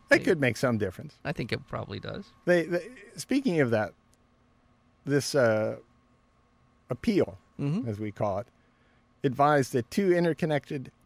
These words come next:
Speaker 2: problems must be tackled. One of them is just the price of food right now.
Speaker 1: Mm-hmm.
Speaker 2: Gotta drive that down. The other is the long-term issue of how we produce, trade, and consume food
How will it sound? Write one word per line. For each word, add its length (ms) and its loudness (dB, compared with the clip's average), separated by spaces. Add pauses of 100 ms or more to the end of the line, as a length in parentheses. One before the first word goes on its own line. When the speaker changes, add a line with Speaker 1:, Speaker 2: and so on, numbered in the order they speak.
Speaker 2:
problems 640 2 (120)
must 240 0
be 120 -4
tackled. 480 -6 (100)
One 200 6
of 60 4
them 200 6
is 120 2
just 320 0
the 60 -4
price 500 -2 (100)
of 100 -4
food 280 0
right 200 -6
now. 120 -6
Speaker 1:
Mm-hmm. 240 -2 (100)
Speaker 2:
Gotta 300 2
drive 240 6
that 160 4
down. 240 2
The 120 2
other 220 6
is 200 2
the 100 0
long-term 640 0
issue 260 0
of 100 0
how 160 0
we 120 0
produce, 440 -4
trade, 340 0
and 160 -2
consume 480 -2
food 360 -6